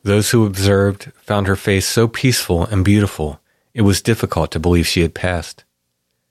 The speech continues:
Gemma had previously said to her aunt, "I have asked Jesus to let me die on a great solemnity. What a delightful thing to die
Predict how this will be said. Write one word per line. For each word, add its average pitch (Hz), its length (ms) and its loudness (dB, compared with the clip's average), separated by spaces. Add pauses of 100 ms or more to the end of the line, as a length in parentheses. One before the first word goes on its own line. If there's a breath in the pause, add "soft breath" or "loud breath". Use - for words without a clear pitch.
(2000)
Gemma 104 320 -2
had 101 140 -2
previously 110 560 2
said 90 220 -2
to 92 80 2
her 82 100 2
aunt, 90 420 -4 (880)
"I 113 80 -2
have 104 100 0
asked 127 280 0
Jesus 104 380 0
to 95 120 0
let 98 160 2
me 98 80 -2
die 87 460 -2
on 87 100 -2
a 87 60 0
great 92 260 -2
solemnity. 78 800 -4 (920)
What 104 140 2
a 104 80 2
delightful 104 560 0
thing 87 360 -2
to 87 160 -4
die 85 400 -2